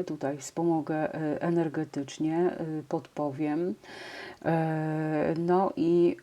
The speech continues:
y, proponuję również, jeżeli jesteś chętna, chętny, dla, y, trzech pierwszych osób, które napiszą do mnie S M S-a i dla pierwszych trzech osób, które napiszą do mnie maila, e, dziś,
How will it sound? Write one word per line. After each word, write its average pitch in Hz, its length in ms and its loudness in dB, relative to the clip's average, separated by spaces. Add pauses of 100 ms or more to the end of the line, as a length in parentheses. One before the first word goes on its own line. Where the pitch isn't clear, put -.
(880)
y, - 80 -8
proponuję 190 680 6
również, 165 720 0 (420)
jeżeli 185 320 2
jesteś 180 320 2
chętna, 170 460 0
chętny, 156 800 0
dla, 156 420 2 (280)
y, 143 40 -6
trzech - 360 -4
pierwszych 190 540 0
osób, - 400 -8
które 156 300 -6
napiszą 165 600 -2
do 170 140 2
mnie 170 260 2
S 160 220 -8
M 160 140 2
S-a 147 480 -2 (220)
i 151 120 0
dla 156 220 -2 (100)
pierwszych 180 800 4
trzech - 420 -2
osób, 165 340 -4
które 156 240 -6
napiszą 156 580 -2
do 165 120 0
mnie 165 200 0
maila, 147 580 0 (960)
e, 160 260 -2
dziś, 170 520 -2